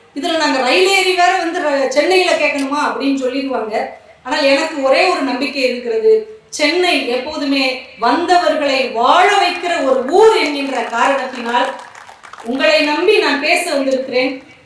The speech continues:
நான் பேசிவிட்டு போகிற வரைக்கும் உங்களுடைய அன்பான ஆதரவும் கைதட்டும் ஒத்துழைப்பும் எனக்காக இருக்கும் என்று உங்களை நம்பி நான் பேச தொடங்குகிறேன். எனக்கு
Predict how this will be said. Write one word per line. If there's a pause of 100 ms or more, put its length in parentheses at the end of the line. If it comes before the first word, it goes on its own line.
(120)
நான்
பேசிவிட்டு
போகிற
வரைக்கும்
உங்களுடைய
அன்பான
ஆதரவும்
கைதட்டும் (260)
ஒத்துழைப்பும்
எனக்காக
இருக்கும்
என்று
உங்களை
நம்பி
நான்
பேச
தொடங்குகிறேன். (1120)
எனக்கு